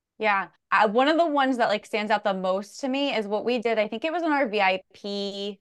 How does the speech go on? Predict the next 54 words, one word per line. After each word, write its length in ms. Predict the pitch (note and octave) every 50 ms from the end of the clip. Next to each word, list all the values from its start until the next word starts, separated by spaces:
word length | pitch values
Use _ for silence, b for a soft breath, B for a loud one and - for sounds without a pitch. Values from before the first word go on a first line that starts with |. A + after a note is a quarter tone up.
| _ _
weekend 420 | F3+ F#3+ F#3 F#3+ F#3+ E3 E3 F3
together 580 | - G3 F#3 F#3 D#3+ D#3+ - D#3 D#3 D#3 E3+ F3
when 240 | F3+ F#3+ F#3 F#3
we 120 | F#3 G3 G3
did, 240 | F#3 - G3 F#3 F3
like, 160 | F#3+ F#3 F#3
a 80 | F#3
visualization 920 | F#3 F3 F#3+ G3 F3+ F#3+ F#3+ F#3 F#3 F3+ F3 D#3+ F3 E3 F3 F3+ - A3 A3+ -
exercise. 500 | A3+ A3 - B3+ B3+ - C4 B3 C4 B3+ -
And 80 | C#4
I 80 | C#4+ D4
had 160 | F4+ F#4+ G4
already 360 | D#4+ - B3+ A#3+ A#3+ B3 B3
done 220 | A3 - G#3+ G#3 G#3+
a 60 | G3+
couple 320 | - - A3 - A3 A3
of 100 | A3 A3
those, 240 | G3+ A3 A3 A3 G#3
like, 240 | G#3 G3 F#3+ F#3+ -
working 500 | - F#3+ F3+ G#3 G#3 F#3+ - A3+ G#3+ G#3+
with 240 | G#3+ A3 A3 A3 -
you, 440 | B3 A#3+ A#3 A#3 A#3+ B3 B3+ B3+ G#3 -
but 240 | A3 G3+ F#3+ - -
we 100 | G#3 G#3
really 360 | F#3 G3 G3 G3+ G3+ G#3 G#3
went 260 | G3+ G3+ F#3 - F#3+
deep 240 | C#3+ F3 F3+ F3+ -
into 260 | G#3 G3+ G#3 - A3 G3+
that 340 | G#3 G#3 G#3 G#3+ A3 - - -
when 200 | F3+ F#3 F#3+ F#3
we 100 | F#3 F3+
were 140 | F3 F#3+ F3
together. 600 | F3+ F3+ - E3 D#3+ D#3+ G3 G#3+ A#3+ B3 B3+ B3+ B B B B B B _
You 140 | G3+ A3 G#3+
kind 180 | - A#3+ A#3
of 80 | A#3 B3
guided 400 | A3+ G3 F#3+ G#3+ G#3+ G3+ F3 F3+
me 140 | G3 F#3+ F#3+
through 260 | F#3+ - G#3 G3 F3+
this. 220 | F3+ F#3+ G3 - _ -
I 60 | -
don't 100 | C4 F4
know 60 | -
if 60 | -
it 140 | F4 A3 G#3
was 80 | F#3+ E3+
a 60 | E3
visualization 720 | F#3+ G3 G3+ F#3 F#3 F3+ F3+ F3 G3 G3 G3+ A3 - G#3+
meditation 640 | G#3+ F3+ - - - - - C#4 E4+ D#4+ E4+ - F4+ D4
or 120 | C4 B3
what 180 | A#3 A#3+ B3+ C4+
it 100 | C4+ -
was, 180 | A#3 A3 G#3+ -
'cause 100 | C#4+